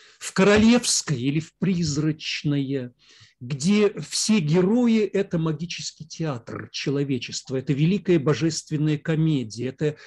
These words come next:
Левиафан Гоббса, в котором все человечество, весь мир души, вся человеческая история уже присутствует, и нету никаких перегородок. И поэтому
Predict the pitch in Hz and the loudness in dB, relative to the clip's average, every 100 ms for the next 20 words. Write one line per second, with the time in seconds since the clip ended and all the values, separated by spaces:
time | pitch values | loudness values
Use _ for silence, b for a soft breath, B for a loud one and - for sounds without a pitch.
0 | B 160 180 190 190 190 175 202 180 156 | B 2 4 4 4 4 2 0 2 2
1 | 127 180 170 175 - 139 - 151 170 156 | 2 2 2 0 -6 -6 -6 -6 -4 -4
2 | 135 - 170 160 - 156 156 151 - 117 | -6 -4 -4 -4 -2 -2 0 0 -2 -8
3 | - 120 120 175 - 170 175 151 135 165 | -12 -10 -6 -4 -2 2 2 2 -2 -6
4 | - 151 123 - 190 180 - 160 151 160 | -4 -6 -6 -2 -2 -2 -4 -4 -4 -6
5 | - - 151 156 - - 202 180 170 B | -8 -6 -6 -4 -6 -2 0 0 -2 B
6 | B B 175 180 175 175 - - 208 - | B B 0 0 0 -2 -2 -2 -4 -4
7 | 180 175 170 165 185 180 165 160 180 - | -2 -2 0 0 0 0 -2 -2 -6 -6
8 | 180 170 170 180 160 135 160 - 180 214 | -2 0 2 2 0 -2 -6 0 2 4
9 | 214 - 139 117 87 | 2 0 -2 -4 -8